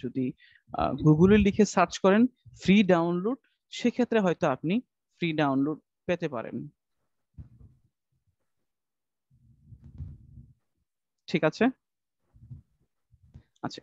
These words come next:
এবার আমরা ইলাস্ট্রেটরে আসি। ইলাস্ট্রেটরের ক্ষেত্রেও আমরা যখন এখানে clear all করছি, ফিল্টারে click করছি,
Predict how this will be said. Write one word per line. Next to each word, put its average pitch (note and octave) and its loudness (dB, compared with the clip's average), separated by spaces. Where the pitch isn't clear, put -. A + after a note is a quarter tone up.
এবার G#3+ 0
আমরা G3 2
ইলাস্ট্রেটরে C#3 -2
আসি। F3 -8
ইলাস্ট্রেটরের A3 2
ক্ষেত্রেও F#3+ 0
আমরা C#3+ 2
যখন D3 0
এখানে C3+ -6
clear C3 -8
all B2+ -4
করছি, D3 -4
ফিল্টারে A3 4
click E3 -2
করছি, G3+ -2